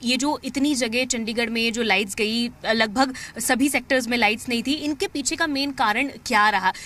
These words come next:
ये, अ, पा-, पावर कट्स लगे थे, सप्लाई बंद हो गई थी, मेन कारण इसके पीछे का क्या रहा? क्योंकि अमूमन चंडीगढ़ में एक साथ इतनी जगह बिजली नहीं जाती।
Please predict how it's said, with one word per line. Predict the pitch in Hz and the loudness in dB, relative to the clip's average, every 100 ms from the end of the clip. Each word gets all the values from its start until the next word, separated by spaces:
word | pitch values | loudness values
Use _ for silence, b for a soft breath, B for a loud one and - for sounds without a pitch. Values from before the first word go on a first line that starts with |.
| B | B
ये, | 240 277 320 | 0 2 2
अ, | - 220 | 2 2
पा-, | 214 - 233 214 196 233 | 2 2 -2 -2 -2 2
पावर | 214 262 | 4 2
कट्स | 262 240 254 - | 2 0 0 -2
लगे | 277 269 | 0 0
थे, | 262 277 269 B - | 2 0 0 B -8
सप्लाई | - - 233 220 269 | -6 0 2 4 4
बंद | 269 277 | 0 0
हो | 262 | -2
गई | 254 269 | -2 -2
थी, | 277 | 0
मेन | 285 302 370 | 0 0 0
कारण | 349 311 285 | 2 2 2
इसके | 302 277 277 | -2 -4 -6
पीछे | 285 285 | -4 -2
का | 294 | 0
क्या | 262 220 | 2 2
रहा? | 233 | 2
क्योंकि | 311 370 | -2 0
अमूमन | 302 285 330 381 B - | 0 -2 -4 -6 B -2
चंडीगढ़ | 277 277 311 277 | 0 0 0 -2
में | 294 262 | -2 -2
एक | 302 277 | -2 -2
साथ | - 285 277 | 0 2 0
इतनी | 262 277 | -4 -4
जगह | 262 240 254 | -4 -2 -2
बिजली | 220 190 233 | -4 -6 -6
नहीं | 202 | -4
जाती। | 185 175 170 | -6 -8 -10